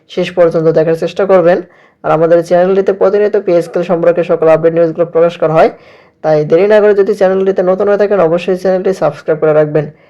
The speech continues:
এখন দেখি সর্বশেষ কী বলা হয়েছে আজকের পে স্কেলের সর্বশেষ আপডেট। দেখতে পাচ্ছি বলা হয়েছে সরকারি কর্মকর্তা কর্মচারীদের এই দাবির বিষয়ে অর্থ উপদেষ্টা ডক্টর সালেউদ্দিন আহমেদ বলেছেন,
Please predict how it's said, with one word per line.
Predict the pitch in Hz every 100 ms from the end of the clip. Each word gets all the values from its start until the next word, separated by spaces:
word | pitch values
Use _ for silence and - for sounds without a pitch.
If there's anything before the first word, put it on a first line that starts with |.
| _ -
এখন | 156 185 202
দেখি | 208 214
সর্বশেষ | 208 165 165 180 196 196 - _
কী | - 190
বলা | 196 196
হয়েছে | 196 190 175 160
আজকের | 160 160 165 196 330 _ _ - _ -
পে | 165
স্কেলের | 160 - 170 160
সর্বশেষ | 165 156 160 165 165
আপডেট। | 156 156 208 - - _ _ _ _ _ _ _ _ _ _ _ _ _ _ _ 208
দেখতে | 170 165 214
পাচ্ছি | 220 220
বলা | 208 202
হয়েছে | 208 208
সরকারি | 190 165 180 214
কর্মকর্তা | 220 214 214 220 214
কর্মচারীদের | 202 202 208 214 208 196
এই |
দাবির | 160 160 160 165
বিষয়ে | 175 202
অর্থ | 185 196
উপদেষ্টা | 185 190 190 190
ডক্টর | 170 170 180
সালেউদ্দিন | 180 160 165 165
আহমেদ | 170 170 165
বলেছেন, | 160 156 151 208